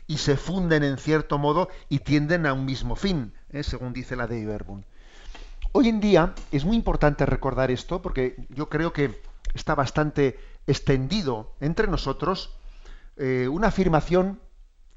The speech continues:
que no es católica, que más o menos viene a ser esto, ¿no? Evangelio sí,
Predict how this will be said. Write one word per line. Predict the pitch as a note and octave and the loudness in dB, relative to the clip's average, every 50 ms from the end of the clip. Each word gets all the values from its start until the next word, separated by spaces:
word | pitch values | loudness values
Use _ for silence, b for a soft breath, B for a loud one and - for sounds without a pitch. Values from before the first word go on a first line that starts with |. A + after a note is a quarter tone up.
| b b b b b b | b b b b b b
que | - C#3+ C#3+ | -2 0 4
no | D#3 E3+ | 4 4
es | E3+ - - | 4 4 4
católica, | E3+ C#3 - A#2 G2 - E2+ - - F2 - - - - - | 0 0 0 -2 -6 -8 -10 -12 -12 -12 -12 -14 -16 -16 -10
que | - C#3 C3 B2+ C3 C3 B2+ | -4 -2 0 2 2 2 0
más | C3 C3+ C#3+ D3+ D3+ D#3+ F#3+ G3 - - | 0 -2 -2 -2 2 4 4 4 6 4
o | F#3+ F3 | 2 4
menos | E3+ G3 G3+ G3+ G#3 A3+ G#3+ - - - A#2 A#2+ | 4 2 2 2 0 0 -2 -4 -8 -10 -6 0
viene | C#3+ D#3+ D#3+ D3 C#3+ C#3 | 2 2 4 4 4 2
a | B2+ | 2
ser | - - C3 B2 A2+ | 0 -2 -2 -2 -2
esto, | G2 - - - - A2+ | -6 -8 -10 -10 -8 -4
¿no? | C3 E3+ G#3 B B B B B B B B | -2 -2 -4 B B B B B B B B
Evangelio | D#3 D3+ C#3+ D3 C#3+ D3 C#3+ - C3+ E3 G3 A3 A3 A3+ A3+ A3+ A#3+ A#3+ G3+ - - - - | 0 4 6 6 6 6 2 2 4 4 6 6 4 2 2 2 2 0 -2 -6 -12 -16 -2
sí, | - - - D3 C#3+ B2 G2 - - - | 0 2 4 4 2 2 -2 -6 -14 -20